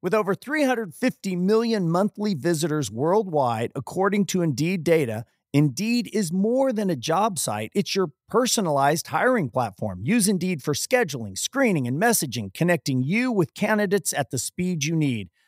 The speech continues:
According to a recent Indeed survey, ninety-three percent of employers agree Indeed delivers the highest quality matches.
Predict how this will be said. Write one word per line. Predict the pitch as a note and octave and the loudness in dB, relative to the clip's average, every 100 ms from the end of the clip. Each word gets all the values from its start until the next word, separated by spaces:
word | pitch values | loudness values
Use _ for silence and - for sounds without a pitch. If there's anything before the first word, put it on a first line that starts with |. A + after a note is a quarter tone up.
| - | -14
According | G#2+ F3+ F3 C#3+ | -2 0 0 -2
to | D#3+ | -2
a | |
recent | C#3 E3+ D#3+ E3+ - | 0 0 0 -2 0
Indeed | E3 D3+ E3 B2 | 0 2 -2 -2
survey, | E3+ F3+ E3 C3 A#2+ _ - | -2 0 2 0 -2 _ -4
ninety-three | B2+ E3+ A#3 A3 G#3+ - G#3 | 0 2 0 -2 -4 -4 -4
percent | - F3+ - F#3 - | -2 -2 2 0 0
of | D3+ | -2
employers | D#3 F3+ E3+ E3+ D3 | -2 0 0 0 -2
agree | B2+ D#3 A#2+ G2+ _ _ _ D3 | -2 -2 -2 -8 _ _ _ 0
Indeed | C#3+ A2+ F3+ E3+ | 0 2 -2 0
delivers | F#3+ F#3 D3+ C3 A#2+ | 0 0 0 -2 -6
the | A#2+ | -8
highest | - - D3+ D#3+ - | -2 2 2 2 0
quality | D#3 D3 C#3+ C#3 | 0 2 2 0
matches. | C#3+ C#3 G#2 F2 | 0 0 -4 -10